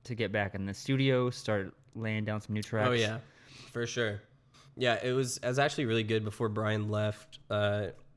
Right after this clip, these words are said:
Speaker 2: for work for a while. We finished up this one track with, uh, this producer, Holly, and that's gonna come out in August, uh, through this label Prime in Dallas and Prime, or, and Somewhat down here.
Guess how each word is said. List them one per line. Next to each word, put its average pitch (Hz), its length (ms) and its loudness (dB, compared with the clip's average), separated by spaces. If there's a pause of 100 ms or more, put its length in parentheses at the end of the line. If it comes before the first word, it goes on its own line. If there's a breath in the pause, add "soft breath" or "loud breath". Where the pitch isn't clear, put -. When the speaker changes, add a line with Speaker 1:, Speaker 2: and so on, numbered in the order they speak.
(140)
Speaker 2:
for 107 220 -2
work 107 400 0
for 107 140 -2
a 104 40 2
while. 104 560 -2 (840)
We 117 100 -2
finished 110 400 -2
up 110 300 -6
this 113 180 -6
one 110 140 -2
track 110 360 -4
with, 104 460 -8 (160)
uh, 80 260 -10
this - 200 -10 (200)
producer, 110 360 -6
Holly, 135 500 -4 (680 soft breath)
and 107 360 2
that's 110 160 -2
gonna 113 120 -2
come 104 240 -4
out 98 360 -4 (140)
in 98 100 -6
August, 95 680 -10
uh, 78 320 -8
through 107 140 -8
this 104 160 -6
label 104 240 -6
Prime 120 640 -4
in 113 80 -8
Dallas 117 640 -6
and 90 460 -10 (500)
Prime, 101 300 -2
or, 107 100 -4
and 101 420 -8
Somewhat 104 360 -6
down 107 180 -6
here. 120 300 -4